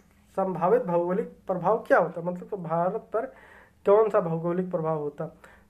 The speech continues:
तो देश के अधिकांश भाग में साइबेरिया से आने वाले शीत लहरों का अनुभव होता है। ये बात बिल्कुल सही है।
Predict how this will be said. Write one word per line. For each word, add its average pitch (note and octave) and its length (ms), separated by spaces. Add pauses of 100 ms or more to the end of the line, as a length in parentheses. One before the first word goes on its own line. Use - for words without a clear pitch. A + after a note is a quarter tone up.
(120)
तो C#4 340
देश A3 520
के C4+ 80
अधिकांश G3 1500
भाग F#3 440
में A#3 160
साइबेरिया G3 640
से G#3+ 200
आने F#3 200
वाले F3+ 260
शीत G3 260
लहरों F3+ 240
का G3 100
अनुभव F3 180
होता F3+ 160
है। F3+ 140
ये F#3+ 80
बात F3+ 180
बिल्कुल E3 420
सही F3+ 240
है। G#3+ 180